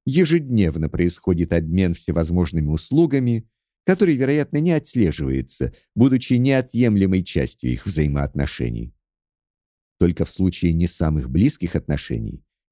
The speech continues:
таких как между Мэй и Сока, эпизод груминга особо отмечается – и конкретно вознаграждается.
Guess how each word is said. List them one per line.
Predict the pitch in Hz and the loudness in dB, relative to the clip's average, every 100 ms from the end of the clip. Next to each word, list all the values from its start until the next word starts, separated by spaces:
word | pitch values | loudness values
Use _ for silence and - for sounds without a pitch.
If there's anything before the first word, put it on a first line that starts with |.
| _ - | _ -2
таких | 139 - - | 0 -4 -4
как | 76 | -2
между | 85 76 76 87 - | 0 -2 0 -2 -2
Мэй | 85 95 82 69 | 0 2 2 0
и | 104 | -4
Сока, | 104 - 67 - 53 - _ _ _ - | -4 -4 -4 -4 -12 -12 _ _ _ -2
эпизод | 95 107 90 82 | 2 2 2 -2
груминга | 71 92 147 139 131 131 120 - _ _ | 2 2 2 0 0 0 0 -6 _ _
особо | 98 104 - 87 65 64 | -2 -2 -2 -2 0 -4
отмечается – | - - - - 95 127 - - 71 - _ _ | -6 -10 -6 0 2 2 -4 -10 -12 -12 _ _
и | 80 | -4
конкретно | - 62 62 - 82 110 - 113 82 | -2 -4 -6 0 0 0 -2 -2 0
вознаграждается. | 82 73 80 80 80 67 58 57 50 - - | -2 -2 -4 -2 -2 -4 -4 -4 -6 -10 -20